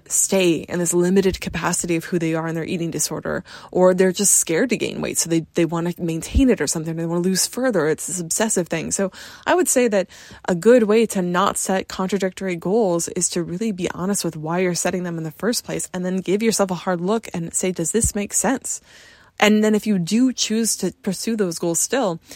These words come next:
you then know the real reasons. There's no lying to yourself after that. So you can know that you're not doing this goal because you have to. You're setting this goal by choice, right? And you sat down and you reviewed the reasons and you still are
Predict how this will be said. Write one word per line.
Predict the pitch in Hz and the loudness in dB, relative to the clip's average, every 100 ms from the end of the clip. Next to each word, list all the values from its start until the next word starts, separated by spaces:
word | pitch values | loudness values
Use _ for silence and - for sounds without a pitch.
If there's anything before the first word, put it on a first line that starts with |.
| - - - | -20 -20 0
you | 208 220 | 4 6
then | 240 269 185 160 | 6 4 2 2
know | 196 196 - - - | 4 4 2 -4 4
the | 190 | 6
real | 180 175 | 6 4
reasons. | 170 175 139 - | 2 0 -4 -2
There's | 190 190 | 0 4
no | 247 | 6
lying | 214 170 185 196 175 | 6 4 2 0 -2
to | - | -4
yourself | 151 - - | -8 -6 -8
after | - - - | -10 -8 -8
that. | - - | -8 -8
So | - | -4
you | 202 190 | -4 -2
can | 196 | -2
know | 196 202 | 0 2
that | 185 - - - - _ 196 | 2 0 -12 -20 -20 _ 2
you're | 202 220 | 6 8
not | 254 - _ - | 6 0 _ 0
doing | 185 202 208 | 4 6 6
this | 185 | 4
goal | 202 | 4
because | 190 180 180 | 2 0 -2
you | 170 | 0
have | - 320 - - | 2 0 -2 -2
to. | 175 175 180 - | 0 0 -4 -4
You're | 202 - | -2 -2
setting | 262 302 | -2 0
this | 233 | 0
goal | - 185 | 0 -2
by | 170 | -2
choice, | 165 - - 170 - | -4 -6 -6 -8 -4
right? | 175 190 | -2 -2
And | 190 180 | -2 -2
you | 185 | -2
sat | - 233 | -2 -2
down | 214 202 196 | 0 0 0
and | 180 | -2
you | 170 | -4
reviewed | 175 165 196 185 | -4 -4 -4 -2
the | 175 190 | -2 0
reasons | 180 160 - | -2 -4 -6
and | 170 | -8
you | 165 - | -6 -4
still | - | -2
are | 214 | -2